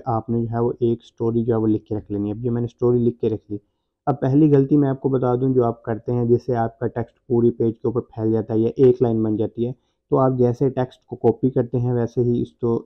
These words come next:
इधर से इधर paste कर लेते हैं और फिर again यहाँ से आपने क्या करना होता है, select all करके इसको copy कर लेना होता है और आगे अपने video editor में paste करना होता है। ऐसा काम बिल्कुल भी नहीं करना। आपने क्या करना है, आपने इसके छोटे छोटे पैराग्राफ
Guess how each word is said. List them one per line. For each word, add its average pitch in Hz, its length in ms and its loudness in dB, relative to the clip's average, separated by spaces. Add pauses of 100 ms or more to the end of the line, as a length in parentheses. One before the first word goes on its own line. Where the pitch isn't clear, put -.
(100)
इधर 120 240 2
से 123 180 -2
इधर 120 280 2
paste 120 240 0
कर 127 140 -2
लेते 123 240 2
हैं 131 120 -2 (340)
और 131 160 2
फिर 143 160 4
again 131 400 2
यहाँ 120 260 2
से 127 240 0 (680)
आपने 113 300 -2
क्या 123 140 0
करना 120 240 0
होता 120 200 -2
है, 113 80 0
select 113 340 -4
all 110 200 2
करके 113 260 -2
इसको - 300 -4
copy 113 280 0
कर 123 140 0
लेना 117 180 2
होता 113 160 -2
है 117 60 0
और 123 160 0
आगे 110 180 0
अपने 110 220 -2
video 104 240 2
editor 104 240 -4
में 104 120 -6
paste - 320 -10
करना 101 160 -10
होता 101 160 -16
है। - 60 -20 (420)
ऐसा 120 260 -4
काम 113 220 -2
बिल्कुल 110 280 2
भी 110 360 -2
नहीं 110 260 0
करना। 98 260 -6 (400)
आपने 139 280 4
क्या 123 120 0
करना 98 240 -6
है, 98 140 -6 (320)
आपने 139 380 0
इसके - 300 -4
छोटे 120 300 -2
छोटे 113 280 -4
पैराग्राफ 104 520 -4